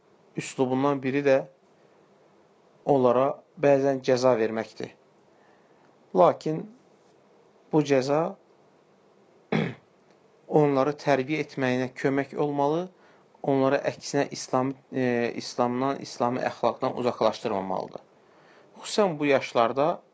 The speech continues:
yəni yeddi, on, on iki yaşlarında uşaqları, e, daha çox cəza üslubu ilə tərbiyə etmək olar.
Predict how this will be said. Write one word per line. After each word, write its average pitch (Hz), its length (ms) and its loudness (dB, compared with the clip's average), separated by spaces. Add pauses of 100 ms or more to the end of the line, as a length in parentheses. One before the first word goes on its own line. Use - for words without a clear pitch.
(140)
yəni 113 460 -2 (580)
yeddi, 123 500 -2
on, 127 420 -2 (340)
on 127 180 -6
iki 123 240 -4
yaşlarında 123 680 0 (460)
uşaqları, 135 540 2 (540)
e, 131 60 2 (960)
daha 160 260 4
çox - 240 -10 (300)
cəza 139 400 4 (100)
üslubu 139 400 -2
ilə 123 220 -2 (460)
tərbiyə 123 440 2
etmək 131 320 -6
olar. 113 380 2